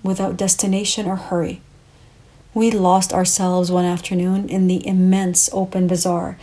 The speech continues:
in what seemed like a stroll back in time. Perhaps it was the exotic smells and dazzling colors that assaulted our senses, or the artisans in their frocks and robes working their trade,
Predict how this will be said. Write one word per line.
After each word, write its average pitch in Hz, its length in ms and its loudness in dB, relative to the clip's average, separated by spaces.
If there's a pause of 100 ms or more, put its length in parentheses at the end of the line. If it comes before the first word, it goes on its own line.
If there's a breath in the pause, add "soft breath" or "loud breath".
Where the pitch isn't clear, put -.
(280 loud breath)
in 196 180 -2
what 190 140 2
seemed 262 400 2
like 175 180 -2
a 185 40 -6
stroll 208 500 -2
back 185 400 -4
in 208 140 -4
time. 185 480 -8 (1160)
Perhaps - 420 -2
it 208 80 2
was 208 200 -2
the 185 120 0
exotic 180 520 0
smells 180 640 0
and 170 260 -2
dazzling 180 540 0
colors 180 500 -2
that 175 140 0
assaulted 185 520 -2
our 190 140 0
senses, 185 640 -2 (640 loud breath)
or 220 100 2
the 226 160 2
artisans 220 680 0
in 196 220 0
their 185 180 2
frocks 190 640 -2
and 180 180 0
robes 180 480 2
working 190 460 0
their 185 140 0
trade, 180 500 -4